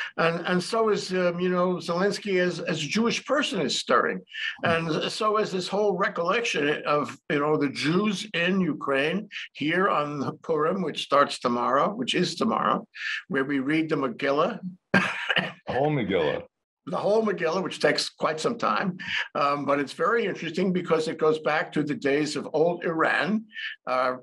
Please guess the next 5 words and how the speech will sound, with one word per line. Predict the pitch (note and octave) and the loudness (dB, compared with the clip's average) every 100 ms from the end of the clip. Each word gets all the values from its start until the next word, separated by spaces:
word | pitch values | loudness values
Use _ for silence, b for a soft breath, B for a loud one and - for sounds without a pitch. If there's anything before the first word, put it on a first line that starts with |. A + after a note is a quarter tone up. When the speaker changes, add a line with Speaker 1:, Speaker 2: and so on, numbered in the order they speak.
| - | -2
Speaker 1:
our | C#3 | 0
friends | - D3+ G3 | 2 0 2
in | C3+ | 0
Iran, | C#3 C#3+ B2 C3+ A3+ F#3+ - | 0 0 0 2 2 2 0
Persia, | C#3 C#3 D#3 E3+ G3 D#4 C4 D#3 | 0 2 2 0 -2 -2 -4 -8